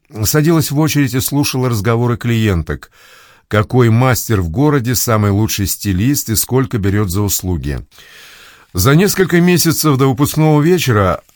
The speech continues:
Аня спросила у матери, сколько денег та собирается потратить на ее выпускное платье.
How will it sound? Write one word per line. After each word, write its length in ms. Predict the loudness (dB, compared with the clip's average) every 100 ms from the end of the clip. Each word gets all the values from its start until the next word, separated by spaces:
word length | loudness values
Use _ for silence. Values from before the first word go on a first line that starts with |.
| _
Аня 260 | -2 2 2
спросила 540 | 0 -2 0 0 2
у 100 | 4
матери, 400 | 4 2 2 0
сколько 440 | 0 0 0 0 0
денег 360 | 2 0 0
та 140 | 0 0
собирается 640 | 0 0 2 2 0 -2
потратить 640 | -2 -2 0 -2 -2 -2
на 120 | 0 2
ее 180 | 2 0
выпускное 560 | -2 -4 0 2 0
платье. 720 | 0 -2 -2 -4 -6 -6 -8